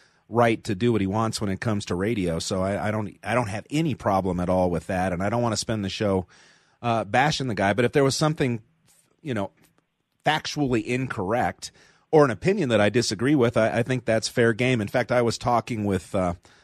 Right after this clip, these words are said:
uh, some of the powers that be at, at seven ten about maybe doing a, a video, um, opinion piece periodically of my own right here, so that we've got, uh, competing voices, I guess, up on the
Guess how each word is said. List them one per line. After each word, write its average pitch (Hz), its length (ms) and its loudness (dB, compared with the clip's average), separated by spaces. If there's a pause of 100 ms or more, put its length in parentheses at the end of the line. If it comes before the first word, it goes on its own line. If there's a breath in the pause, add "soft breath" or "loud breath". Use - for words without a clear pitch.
(240 soft breath)
uh, 82 580 -6
some 135 220 -4
of 117 60 -2
the 104 80 0
powers 110 420 2
that 95 160 -4
be 110 240 0
at, 95 220 -4
at 104 180 -8
seven 110 360 -2
ten 123 260 -4
about 104 300 -2
maybe 104 280 -2
doing 104 400 -4
a, 87 240 -4 (120)
a 87 140 -10
video, 98 720 -2 (600 soft breath)
um, 98 320 -6
opinion 123 480 -2
piece 110 240 -2
periodically 101 720 0
of 87 140 -2
my 87 240 -2
own 95 180 -2
right 76 240 -4
here, 71 240 -10
so - 180 -4
that 87 120 -4
we've 85 200 -2
got, 90 260 -4 (120)
uh, 85 220 -4 (180)
competing 120 520 -2
voices, 92 600 -2
I 92 120 -8
guess, 82 340 -8
up 95 180 -8
on 90 180 -2
the 80 200 -4